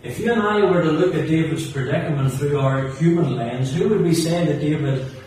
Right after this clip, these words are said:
had sinned against? Well, he had obviously sinned against Bathsheba, hadn't he? He had sinned against himself and his own body.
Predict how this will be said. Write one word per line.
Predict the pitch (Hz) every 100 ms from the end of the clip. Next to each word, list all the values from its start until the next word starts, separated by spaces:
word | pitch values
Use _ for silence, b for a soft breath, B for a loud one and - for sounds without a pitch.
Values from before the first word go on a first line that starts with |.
| -
had | 123 117
sinned | - 156 208 214
against? | 175 160 - - - - - - - - - -
Well, | 120 147 160
he | 143
had | 135
obviously | 147 143 139 127 123
sinned | 147 147 139
against | 131 135 131 131 - - B B
Bathsheba, | - 127 - 127 - 135 160 170
hadn't | - 165 175 185 202 - - - - - -
he? | -
He | 123
had | 123
sinned | 170 165
against | 143 156 165 -
himself | 131 - 143 175 - -
and | 135
his | 123 123
own | 139 127
body. | 127 127 135 -